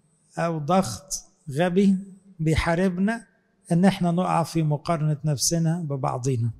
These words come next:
احذروا من هذه الحيلة الشيطانية اللي ضيعت سلام ناس كتير، دخلتهم في حرب روحية مرة، بعضهم هلك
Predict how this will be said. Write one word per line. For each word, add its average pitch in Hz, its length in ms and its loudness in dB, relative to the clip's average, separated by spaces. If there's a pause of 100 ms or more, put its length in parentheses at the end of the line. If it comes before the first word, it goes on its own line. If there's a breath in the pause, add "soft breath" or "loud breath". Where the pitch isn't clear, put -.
(840 soft breath)
احذروا 196 560 4
من 175 180 4
هذه 165 400 4
الحيلة 160 460 4
الشيطانية 165 1000 0 (420)
اللي 160 160 2
ضيعت 170 560 2
سلام 165 440 0
ناس 165 260 2
كتير، 175 560 0 (400)
دخلتهم 160 920 2 (280)
في - 160 -2
حرب 170 420 0
روحية 160 560 4
مرة، 175 720 2 (380)
بعضهم 151 640 6
هلك 151 800 4